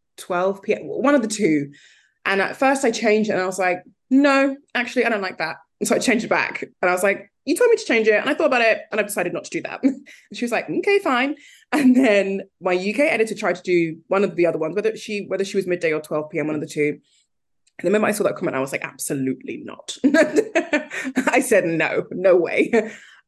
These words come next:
Um, I was like, "I like the short, sharp element of Temmie comes over at twelve." It's a short, it's, the word twelve in itself is a shorthand. You're not saying twelve P M. It's kind of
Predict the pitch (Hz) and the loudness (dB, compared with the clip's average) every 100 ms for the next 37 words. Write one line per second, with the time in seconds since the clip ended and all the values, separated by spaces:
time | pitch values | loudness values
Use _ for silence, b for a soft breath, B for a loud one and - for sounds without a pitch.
0 | - 190 185 180 - 202 202 220 208 214 | -2 0 -2 -4 -2 0 0 0 2 0
1 | 220 - 208 - 208 190 - - _ - | -2 -4 -4 2 4 4 0 -12 _ -18
2 | - 196 170 160 - _ _ - 180 165 | -8 -4 -2 -2 -6 _ _ 0 2 2
3 | 151 160 147 180 165 160 170 147 143 - | 0 -2 -2 -6 -6 -4 -2 0 0 -2
4 | 160 180 208 - - 180 - 220 - 196 | 0 0 0 -4 -6 -2 2 2 2 -2
5 | 196 - b b b - 180 233 240 254 | -2 -6 b b b -6 2 2 2 2
6 | 214 180 147 175 175 160 - 175 - 160 | 2 2 -2 -4 -4 -4 2 2 2 -4
7 | 160 208 202 170 - 151 147 170 139 139 | -4 -4 -4 -6 -4 -6 -4 0 0 0
8 | - 160 143 165 208 208 - 175 147 | -2 0 0 -2 -6 -8 -8 -4 -4